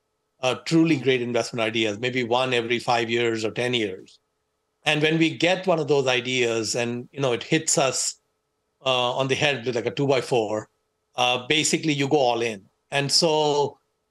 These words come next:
um, this, the, and, and, you know, investing is a business with a high error rate.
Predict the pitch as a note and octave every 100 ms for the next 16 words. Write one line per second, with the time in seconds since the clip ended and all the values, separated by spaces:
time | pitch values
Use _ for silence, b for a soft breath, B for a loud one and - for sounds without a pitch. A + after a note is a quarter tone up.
0 | - C3+ C3 B2+ B2+ _ _ _ F3 F#3
1 | - - - E3+ D3 C#3 C3 C3+ F3+ F3+
2 | F3 E3+ E3+ F3 _ _ _ _ D#3+ F3+
3 | E3 C3+ D3 D3+ D3+ - F#3 D#3+ D#3 C#3+
4 | _ D3 C#3+ D3 C#3 C#3+ A#2+ B2+ C3+ C#3
5 | B2+ B2 A#2+ A2 G#2 - -